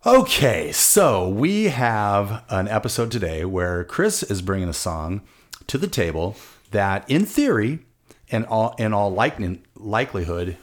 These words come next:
uh, nobody's heard, including myself. He is now busily sending me an email that has the lyrics on it. And I will see these lyrics for the first time. I have no idea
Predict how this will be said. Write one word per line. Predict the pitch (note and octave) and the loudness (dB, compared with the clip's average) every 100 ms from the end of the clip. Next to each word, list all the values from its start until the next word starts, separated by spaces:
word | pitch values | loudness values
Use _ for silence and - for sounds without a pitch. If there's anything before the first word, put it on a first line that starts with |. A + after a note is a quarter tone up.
| _ | _
uh, | G#2+ F#2+ F#2 F2 - | -6 -4 -4 -8 -10
nobody's | G#2 G2 G#2 G2+ - | -4 -2 -2 -2 -4
heard, | F2 D#2 E2+ - | -6 -8 -10 -10
including | G2+ - C4+ A#3+ | -6 -2 -2 0
myself. | F#2+ - F#2+ - - - - _ _ - | -2 -2 -4 -4 -12 -20 -20 _ _ -6
He | D3 E3 G3 D#3 - | 0 0 0 -4 -4
is | A#2+ G#2+ G#2 G2+ | -2 0 -2 -6
now | A2+ G2+ G#2 A#2+ C3+ D#3 D#3+ - _ - F2 E2+ - | -6 -2 0 0 0 -2 -6 -14 _ -16 -16 -8 0
busily | D3 D3+ G#2 E2+ D#2 F2 - _ _ _ | 2 2 -2 -2 -6 -8 -10 _ _ _
sending | - - B2 B2+ A2 | -6 -2 0 2 0
me | G#2 | 0
an | F#2+ - | -2 0
email | C#3 F#2+ D#2 F#2+ A2+ _ _ - | 2 0 -2 -6 -10 _ _ -6
that | G2+ | -6
has | - A#2 B2 | -2 0 0
the | A#2+ | -2
lyrics | G#2+ G#2+ F#2 - | -2 0 -2 -6
on | D#2 | -10
it. | D#2+ _ _ _ - _ _ - - - | -14 _ _ _ -20 _ _ -16 -16 -6
And | A2 G2+ G2+ | -2 -2 0
I | G2+ | 0
will | B2 | 0
see | B2+ E3 | 0 0
these | C3+ | 0
lyrics | G2 G2+ F#2+ | 0 -2 -2
for | G2 | -8
the | E2+ | -4
first | F#2 - | -4 -2
time. | G2 D#2 - - - _ - | -4 -4 -8 -20 -20 _ -6
I | F#2+ | -2
have | F2 E2+ | -2 -2
no | E2+ A#2+ G3+ | 2 2 2
idea | E3+ F#2+ D#2+ | 0 -2 -2